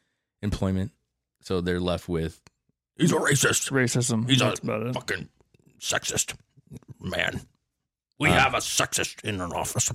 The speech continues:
Speaker 1: right now."
Speaker 3: Oh, boy. <laughs>
Speaker 1: I
Speaker 3: So,
Speaker 1: try. I'm not as
Speaker 3: so
Speaker 1: good
Speaker 3: what
Speaker 1: at
Speaker 3: else is
Speaker 1: voices.
Speaker 3: going on? Uh, I just, I just saw this article here. Can I pivot real quick?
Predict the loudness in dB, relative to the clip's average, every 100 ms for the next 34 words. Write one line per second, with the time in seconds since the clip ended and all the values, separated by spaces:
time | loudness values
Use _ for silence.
0 | -6 -6 -6 -6 _ _ _ _ _ -10
1 | -6 -2 2 2 2 -2 -6 -2 -2 2
2 | 2 2 4 2 2 0 -4 -6 -20 -20
3 | _ _ _ _ -14 -2 4 4 4 2
4 | 2 2 4 6 8 6 6 4 6 6
5 | 6 4 0 -6 -12 -2 2 4 4 2
6 | 4 4 2 4 4 4 4 4 4 2
7 | 2 2 2 2 0 2 2 0 2 4
8 | 6 2 -4 2 4 4 4 2 4 2